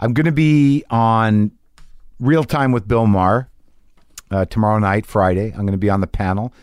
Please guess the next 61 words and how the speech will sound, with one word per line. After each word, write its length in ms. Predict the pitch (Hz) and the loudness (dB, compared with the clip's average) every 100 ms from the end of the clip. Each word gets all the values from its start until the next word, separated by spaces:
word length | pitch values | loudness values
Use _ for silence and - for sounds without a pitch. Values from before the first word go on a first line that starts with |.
| - | -8
No 180 | 101 107 | -2 0
idea 300 | 104 104 98 | 0 0 0
what 180 | 95 - | 0 -4
the 80 | |
topics 420 | - 127 127 131 - | -8 -4 -4 -6 -4
are. 120 | 123 | -2
I 20 | |
don't 120 | 113 | -2
know 40 | 104 | -2
what 240 | 101 85 | -4 -4
we're 60 | 90 | -6
gonna 140 | 85 | -6
talk 280 | - 143 - | -2 -4 -2
about. 320 | 131 127 - - - _ _ 85 | -2 -2 -2 -12 -20 _ _ -6
Uh, 160 | 90 82 | -4 -4
you 80 | 95 | -4
know, 80 | |
I'm 80 | 90 | -2
not 240 | 101 101 78 | -2 -2 -2
big 220 | 107 104 | -2 -2
into 180 | 98 92 | -4 -6
the 100 | 85 | -4
politics, 680 | 135 135 135 - 127 - - | -2 0 -2 -2 -6 -8 -4
but, 300 | 104 - - | -4 -2 -2
uh, 240 | 98 95 - _ - | 0 0 -2 _ -6
but 100 | 95 | -2
I 60 | |
can 200 | 87 92 | -2 -2
usually 400 | 90 120 123 135 | 0 0 0 0
get 240 | 120 107 104 | 0 -2 -2
up 160 | 104 | -2
to 80 | - | -6
speed, 600 | - - 107 87 82 80 - - | -8 -6 -4 -2 -2 -6 -10 -20
so 180 | - 98 | -6 -4
that 240 | 90 98 | 0 -2
should 180 | - 95 | -4 -8
be 120 | 87 | -8
fun. 480 | 85 - 95 71 53 - _ - - _ | -8 -2 -2 -2 -10 -20 _ -20 -20 _
In 120 | - 92 | -8 -4
terms 340 | 127 120 98 | -2 -2 -2
of 180 | 85 87 | -6 -4
gigs 360 | 113 139 127 | -2 -2 -4
coming 320 | - 135 135 135 | -6 -2 0 0
up, 200 | 147 - | -2 -2
I 100 | 98 | -6
can 140 | 135 | -6
tell 180 | 123 165 | -4 -2
you 220 | 156 110 | 0 -2
about 320 | 90 82 76 - | -2 -4 -6 -8
them. 240 | 76 73 _ _ _ | -12 -14 _ _ _
Uh, 120 | 98 | -6
tonight 380 | 95 113 104 110 | -4 -2 0 -2
is 140 | 110 - | -4 -6
Thursday. 500 | 156 147 123 - 85 | -2 0 0 -2 -2
I 60 | |
will 100 | 90 | -2
be 160 | 85 98 | -2 -2
at 80 | 90 | -2
the 60 | |
Comedy 440 | - 123 120 110 95 | -6 -2 -2 -2 -4
Store 400 | - 90 87 | -4 -2 -2